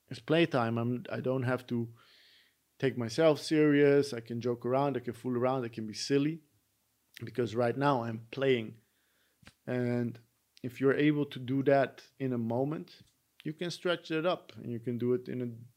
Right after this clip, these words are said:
part of the day. And before you know it, you can experience life as a walk in the park instead of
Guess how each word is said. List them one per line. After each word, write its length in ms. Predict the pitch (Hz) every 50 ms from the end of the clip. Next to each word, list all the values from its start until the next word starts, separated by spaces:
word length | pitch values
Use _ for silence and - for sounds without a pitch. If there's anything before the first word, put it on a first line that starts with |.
| _ - -
part 180 | 127 127 127
of 160 | 131 127 127 -
the 80 | 127
day. 260 | 120 127 151 151 139 - - _ _ _ _ _ _ _ _ _ _ -
And 200 | - 123 123 120
before 320 | 123 120 123 - 151 151 143
you 140 | 139 135
know 280 | 131 131 143 151 151 143 123
it, 80 | 120 - - _ _ _ _
you 160 | - 127 131 120
can 260 | 123 143 135 131 123
experience 600 | 123 120 - - 135 131 131 120 120 120 - -
life 340 | 127 131 131 127 120 - 117
as 120 | 117 110
a 60 | 117
walk 340 | 117 113 117 117 113 113 -
in 80 | 117 117
the 80 | 110 113 - -
park 260 | 147 143 131 117 - 117
instead 380 | 110 98 - - - 120 117
of 220 | 117 113 107 110